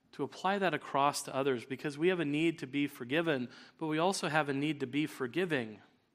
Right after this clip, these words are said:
Uh, to be able to take what's been done for us by our God and emulate that as we d-,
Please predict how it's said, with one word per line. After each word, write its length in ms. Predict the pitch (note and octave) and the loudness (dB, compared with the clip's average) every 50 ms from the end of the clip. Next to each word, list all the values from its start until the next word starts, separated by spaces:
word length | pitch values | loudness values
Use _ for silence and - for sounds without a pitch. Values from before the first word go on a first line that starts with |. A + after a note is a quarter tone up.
| _ _ _ _ _ _ _ _ _ _ _ _ _ _ _ _ _ _ _ _ _ _ _ _ _ _ _ _ - | _ _ _ _ _ _ _ _ _ _ _ _ _ _ _ _ _ _ _ _ _ _ _ _ _ _ _ _ -18
Uh, 80 | D3+ C3+ - | -18 -16 -12
to 100 | - D#3+ | -12 -4
be 160 | C#3+ D3+ D#3 | 0 2 4
able 180 | E3+ E3 E3 D#3+ | 4 4 4 2
to 140 | - - | 0 -4
take 420 | D3+ - - F#3 G3 G#3 G3+ - - | -8 2 6 8 8 8 8 6 4
what's 220 | D#3 D3+ - - | 4 4 4 0
been 200 | - E3 D#3 D3 | -2 0 0 4
done 300 | C3+ D#3 D#3+ E3 E3+ E3+ | 6 6 6 8 6 2
for 220 | C#3+ - E3 D3 C#3+ | 0 0 2 6 8
us 260 | D#3 - - - - | 8 8 8 4 0
by 200 | - D3 C3+ C3 | 0 0 0 2
our 160 | B2+ B2+ B2 | 2 0 -2
God 600 | A#2 B2+ B2+ D3 D#3 C#3+ B2 A#2 A2+ A#2 C3+ D#3 - - _ _ _ _ _ _ _ _ _ _ _ _ _ D3+ | 0 2 6 8 8 8 6 4 0 -4 -6 -8 -10 -18 _ _ _ _ _ _ _ _ _ _ _ _ _ -4
and 180 | C#3 C3+ C3+ | -2 -2 0
emulate 600 | C3+ D#3 E3+ G3 G3 F#3 D#3+ C#3+ C3+ C3 B2+ - - | 2 4 6 8 8 8 8 6 6 4 2 2 2
that 340 | C3 A#2+ A#2 A2+ A2+ - - | 2 2 2 2 -2 -4 -2
as 220 | D3 C3 B2 B2 | -2 -2 -2 -2
we 140 | C3+ C3+ C3 | -2 -2 -4
d-, 180 | B2 C3 C3+ | -2 -6 -10